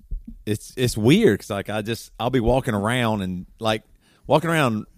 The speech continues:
Walmart or something, and I passed the toy section. I just started crying. <laughs> I was like, you know, like, stupid stuff like that. Like, you just can't, like, it's awful. And I, I've been not wanting to tell the world, but at this point, I mean, it just feels like I kinda have to.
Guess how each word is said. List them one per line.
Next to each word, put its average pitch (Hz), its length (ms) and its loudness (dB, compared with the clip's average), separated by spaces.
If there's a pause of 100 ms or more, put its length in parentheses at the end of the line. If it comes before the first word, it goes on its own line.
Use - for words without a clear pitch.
(120)
Walmart 101 680 0
or 92 40 -8
something, 92 560 -4
and 98 400 -2
I 101 120 -2
passed 120 340 -2
the 104 60 -6
toy 127 220 2
section. 90 360 -6
I 92 40 -4
just 92 100 -6
started 95 240 -4
crying. 95 460 -6 (100)
<laughs> - 80 -20
I 110 40 0
was - 220 -4
like, - 220 -2
you 185 80 4
know, 165 120 6
like, 143 240 6
stupid 147 500 0
stuff 127 240 -2
like 107 200 -2
that. 123 200 0
Like, 110 160 -4
you 127 80 -2
just 131 180 -8
can't, 131 300 -2 (640)
like, 107 320 -4
it's 135 300 0 (160)
awful. 139 600 2
And 107 140 -4
I, 107 360 -2 (100)
I've 104 140 -4
been 110 280 0
not 131 240 0
wanting 127 280 -2
to 101 60 -6
tell 143 500 4 (880)
the 104 100 -2
world, 101 480 2 (200)
but 101 580 0
at 95 260 -8
this 120 140 -2
point, 101 420 -4 (140)
I 101 60 -8
mean, 92 180 -4
it 90 80 -6
just 87 220 -10
feels 92 200 -6
like 87 180 -8
I 85 60 -10
kinda 87 260 -12
have 95 240 -8
to. 87 240 -10